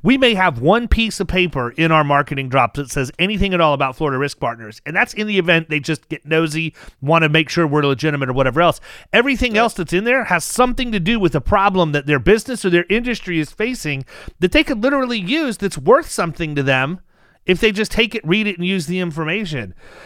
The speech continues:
Speaker 1: And I think that we go in and we become so ingrained in talking about why we're the right selection that we're not even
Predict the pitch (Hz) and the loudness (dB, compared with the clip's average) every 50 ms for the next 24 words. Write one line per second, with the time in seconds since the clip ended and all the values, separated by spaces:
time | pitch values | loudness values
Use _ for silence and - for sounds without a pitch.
0 | - - - _ - 170 180 185 175 233 233 220 196 214 196 175 - - _ _ | -20 -20 -8 _ 2 2 4 4 4 2 0 0 2 2 2 2 0 -6 _ _
1 | _ _ _ _ _ _ _ _ _ _ _ _ _ _ _ - 151 175 226 208 | _ _ _ _ _ _ _ _ _ _ _ _ _ _ _ -4 0 0 2 4
2 | 220 208 185 185 220 226 220 202 180 170 - - 151 156 151 160 165 151 160 147 | 4 4 4 4 4 2 2 0 -2 -4 -6 -6 -6 -4 -2 -2 -2 -2 -4 -4
3 | - 196 190 175 156 - - - 220 220 220 202 170 151 127 147 185 196 214 220 | -2 -2 -2 -2 -2 -4 -2 0 2 2 2 0 -2 -4 -4 -2 -2 -2 -4 -4
4 | 208 180 165 160 151 - - 180 170 170 - 180 160 156 156 139 131 143 156 147 | -4 -4 -4 -4 -4 -4 -4 -4 -2 -2 -2 -2 0 0 0 0 0 0 0 0
5 | 139 123 143 185 208 202 185 151 165 170 165 151 - - - - 151 143 151 196 | 0 0 2 2 2 2 2 2 2 2 0 0 -4 -8 -8 -6 -2 0 0 0
6 | 226 - - - 151 139 139 131 131 147 180 214 214 185 165 156 147 151 147 139 | 0 -2 -4 -6 -6 -4 -6 -4 -2 0 0 2 2 2 2 0 0 0 -2 -2
7 | 131 127 | -4 -6